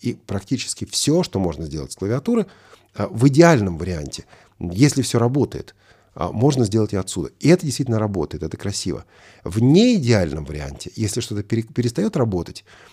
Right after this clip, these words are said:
есть, э, самая левая из наших функциональных клавиш, первая функциональная клавиша. Вот если ее, э, нажать и удерживать, то появляется меню, ам,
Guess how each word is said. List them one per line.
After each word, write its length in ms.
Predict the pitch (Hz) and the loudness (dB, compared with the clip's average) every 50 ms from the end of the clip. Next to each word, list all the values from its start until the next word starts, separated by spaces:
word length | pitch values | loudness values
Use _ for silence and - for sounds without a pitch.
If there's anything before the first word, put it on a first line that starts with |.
| _ _ | _ _
есть, 320 | - 120 185 180 - - - | 0 2 2 2 2 -2 -6
э, 100 | - 117 | -4 -2
самая 380 | - - - 165 156 151 127 110 | 0 2 2 4 4 4 4 4
левая 380 | 104 107 120 117 98 85 82 71 | 4 4 4 4 4 2 0 -2
из 80 | 71 - | -4 -6
наших 280 | 78 73 - 80 - | -8 -8 -10 -10 -10
функциональных 560 | - 90 - - 92 85 80 73 69 69 - | -10 -10 -6 -6 -6 -6 -6 -6 -8 -10 -10
клавиш, 420 | - - 113 131 170 208 196 - - | -4 -2 0 2 2 0 -2 -6 -6
первая 320 | _ - 107 95 90 85 | _ 0 0 2 0 -2
функциональная 480 | - 120 117 - 139 143 151 156 165 156 | -4 -6 -8 -6 -4 -4 -2 -2 -2 -2
клавиша. 440 | - 160 160 160 147 - - 143 - _ _ - - - - - - _ - | -2 -2 -2 -2 -2 -4 -6 -8 -10 _ _ -20 -20 -20 -20 -20 -14 _ -8
Вот 140 | 120 - - | -8 -6 -2
если 300 | 139 131 160 156 - 151 | 2 2 2 4 4 2
ее, 500 | 143 135 127 120 139 139 135 123 113 - - | 2 2 2 4 4 6 6 6 4 2 0
э, 180 | 110 107 107 | 0 0 0
нажать 460 | 107 110 123 123 117 131 120 113 - - | 2 2 2 4 4 4 4 2 0 -2
и 60 | - | 0
удерживать, 640 | 123 139 139 170 202 214 202 202 170 127 110 - - - _ _ _ _ _ _ _ _ _ _ _ _ _ _ _ _ _ _ | 0 0 2 4 2 4 4 4 4 2 2 0 -6 -18 _ _ _ _ _ _ _ _ _ _ _ _ _ _ _ _ _ _
то 120 | 170 185 | 2 2
появляется 600 | 185 165 143 127 120 131 131 123 120 120 - - | 4 4 4 4 4 4 4 4 4 2 0 -2
меню, 420 | 127 131 143 156 190 240 269 254 - - - - - - _ | 0 0 2 2 4 2 2 0 -2 -6 -16 -20 -20 -20 _
ам, 220 | - - 92 90 | -6 -6 -4 -4